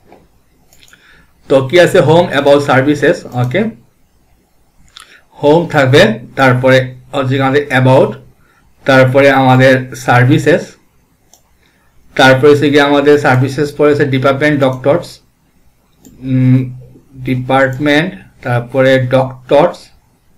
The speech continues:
তারপরে ব্লগ। আচ্ছা, ব্লগের আন্ডারে আপাতত আমরা অ্যাপয়েন্টমেন্টটা রাখতে পারি, পরে ঠিক করবো আমরা এটা। যেহেতু ড্রপডাউন হবে, আমাদের সিএসএস ক্লাসটা কি বসাবো? ড্রপডাউন।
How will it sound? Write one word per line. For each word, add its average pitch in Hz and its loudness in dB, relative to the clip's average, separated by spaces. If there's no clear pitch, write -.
তারপরে 127 0
ব্লগ। 135 0
আচ্ছা, 127 -4
ব্লগের 127 2
আন্ডারে 147 0
আপাতত 131 0
আমরা 139 -4
অ্যাপয়েন্টমেন্টটা 131 -2
রাখতে 117 -2
পারি, 165 -2
পরে 135 0
ঠিক 127 -4
করবো 139 -4
আমরা 127 0
এটা। 160 0
যেহেতু 143 2
ড্রপডাউন 147 2
হবে, 175 0
আমাদের 135 0
সিএসএস 147 -4
ক্লাসটা 143 -2
কি 160 -4
বসাবো? 165 -4
ড্রপডাউন। 123 -6